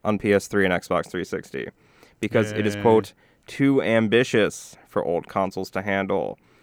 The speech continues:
Speaker 1: So it's just gonna be zombies and multiplayer, which is what people play for anyway. But
Speaker 2: Yeah,
Speaker 1: I,
Speaker 2: I've
Speaker 1: I have always been a, a staunch supporter of the thought that a game needs to be able to stand on its single player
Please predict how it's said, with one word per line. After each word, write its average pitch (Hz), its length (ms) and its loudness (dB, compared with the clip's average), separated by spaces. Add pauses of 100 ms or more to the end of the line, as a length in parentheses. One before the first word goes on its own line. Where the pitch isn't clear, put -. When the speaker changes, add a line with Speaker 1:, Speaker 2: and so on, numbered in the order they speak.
(100)
Speaker 1:
So - 180 0
it's - 100 2
just 139 140 0
gonna 131 120 2
be 113 100 2
zombies 98 360 0
and 95 80 -4
multiplayer, 85 580 -8
which 113 220 -6
is 107 120 -6
what 104 220 0
people 98 260 -4
play 92 220 0
for 82 220 -2
anyway. 120 460 -2 (200)
But 127 80 -6
Speaker 2:
Yeah, 113 220 6
Speaker 1:
I, 104 80 6
Speaker 2:
I've 151 200 -2
Speaker 1:
I 117 260 6
have 110 220 2
always 98 260 0
been 101 160 -2
a, 92 40 -6 (140)
a 90 100 -2
staunch - 800 -6
supporter 101 720 0 (340)
of 87 480 -2
the 101 140 -2
thought 95 340 0
that 92 180 0
a - 100 -2
game 92 260 -4
needs 92 160 -4
to - 40 -20
be 80 100 -2
able 82 100 -4
to - 80 -6
stand 87 260 -4
on 73 140 -4
its 80 120 -8
single 98 220 -2
player 101 360 2